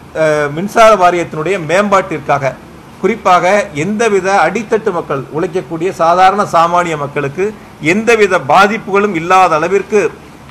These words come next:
இங்கே மின் கட்டணத்தில் மாற்றம் செய்வதற்காக உத்தேசிக்கப்பட்டு, ஒழுங்குமுறை ஆணையத்திலே அதற்கான தாக்கல் செய்யக்கூடிய ஒரு சூழல் கொண்டு வரப்பட்டிருக்கின்றன. குறிப்பா நீங்க பாத்தீங்கன்னா, இப்ப தமிழ்நாட்டை பொறுத்த வரைக்கும் நூறு யூனிட் மின்சாரம் நம்ம இலவசம்னு சொல்லிட்டோம்.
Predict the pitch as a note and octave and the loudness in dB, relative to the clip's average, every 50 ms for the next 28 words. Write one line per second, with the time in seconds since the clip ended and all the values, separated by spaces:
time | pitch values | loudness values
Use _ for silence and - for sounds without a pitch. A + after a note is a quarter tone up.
0 | - E3 E3+ F3 E3+ E3 D#3+ D#3 C#3 C#3 D3+ F3 G#3 G#3 G#3 G3+ F#3 E3+ E3+ E3 | -8 -6 -4 -2 0 0 0 0 -2 -2 -4 -2 -2 -2 -2 -2 -2 -2 -2 -2
1 | D#3 D3 C3+ F#3+ G3+ F#3+ D3+ C#3+ C#3+ D#3+ F#3+ G3 - G#3 G3+ D3+ - F3 D#3+ D3 | -4 -4 -4 -6 -6 -6 -4 -2 2 2 2 2 2 -2 -2 -2 -4 -6 -6 -4
2 | D3 D3 C#3 - C3+ C3+ C#3 C#3 B2+ C3 C3+ - F#3+ F3+ - - D#3 C3+ D3 C#3 | -4 -4 -4 -2 -2 -2 0 -2 -4 -6 -6 -4 -4 -4 -4 -6 -10 -10 -10 -10
3 | C#3 C#3+ C3 - F3+ F#3+ G3+ G3 D#3 D#3 F3 F3+ F3+ F3 D#3 D3+ D3+ C#3+ C#3+ C#3+ | -8 -10 -8 -4 -2 -2 -2 0 -2 -4 -4 -4 -6 -4 -4 -2 -2 0 -2 -2
4 | C3+ C3+ D3 C#3+ F3 G3+ D3 D3+ D3 C3+ C#3 D3 C#3+ C#3 C3 B2+ A#2+ A#2 - - | -4 -6 -4 -4 -2 0 0 0 -2 -2 -2 -2 -2 0 0 -2 -2 -4 -4 -2
5 | D#3 E3+ E3 F3+ F3 C#3+ - D#3 C#3+ C#3 C#3 C#3+ C#3 C#3+ F3 F3+ D#3 D3+ C3+ C3+ | -2 -2 -2 -2 -6 -8 -8 -8 -8 -8 -8 -8 -6 -6 -4 -4 -4 -4 -4 -4
6 | - F3 F3+ E3+ D#3+ - - D#3+ E3 E3+ E3+ D#3 D3 C#3+ D3+ C3+ C#3 C3+ C3 - | -4 -2 -2 -2 -2 -4 -4 -4 -2 0 0 -2 -2 -4 -6 -8 -6 -8 -8 -8
7 | A#2+ A2+ A#2 C#3 E3+ F#3 - - - - - - - - - - G3 A3+ A3+ A3+ | -8 -8 -6 -6 -6 -8 -10 -16 -18 -18 -20 -20 -20 -18 -8 -4 -2 -2 -2 0
8 | - A3+ A3+ G#3+ F#3 E3 - - E3 E3+ E3+ E3 D3+ C3+ C#3 E3+ F3+ F3 - E3 | 2 4 4 6 4 2 0 -2 -6 -6 -4 -4 -4 -2 0 -2 -2 -2 -4 -6
9 | D#3 D3+ E3 F#3 G#3+ G#3+ - - - - - - - - - - - - - F3 | -4 -2 -2 -2 -2 -4 -10 -16 -20 -20 -20 -20 -20 -20 -20 -20 -16 -12 -10 -4
10 | - F3+ F3+ G3+ A3 A3+ A3 G#3+ A3 F3 E3+ G3 F#3 D#3 E3 E3+ E3+ F3 F#3 E3 | -2 0 2 4 4 4 4 2 0 -2 -2 -4 -4 -2 -2 0 0 0 -2 -2
11 | A3 A3 F3+ E3+ E3+ G3 A3+ A#3+ A#3+ A3 G3 G#3 A3 A3+ A#3 A3 - E3+ E3+ E3 | -6 -8 -6 -4 -2 -2 0 0 -2 -2 -2 0 0 0 -2 -4 -6 -8 -8 -6
12 | C#3 E3+ E3 E3 G3 G3 F3+ E3 D3+ D3 D3+ E3+ F3 F3 E3 - E3+ E3 D3 - | -2 0 0 0 0 0 -2 -2 -2 -2 0 2 2 2 2 0 -4 -8 -6 -6
13 | C#3+ B2+ A#2+ A2+ - A2 - | -6 -6 -6 -6 -8 -10 -14